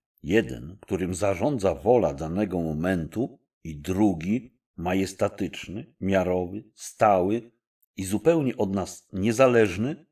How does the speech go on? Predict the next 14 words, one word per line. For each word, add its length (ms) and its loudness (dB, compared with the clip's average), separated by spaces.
szczególnie 580 2
dostrzegalny 760 0
w 80 -8
momentach 460 0
zagrożenia, 840 0
musimy 500 2
pokornie 600 0
spytać, 640 -6
skąd 480 -2
się 280 0
te 140 0
wszystkie 520 -6
cuda 300 0
biorą? 480 -6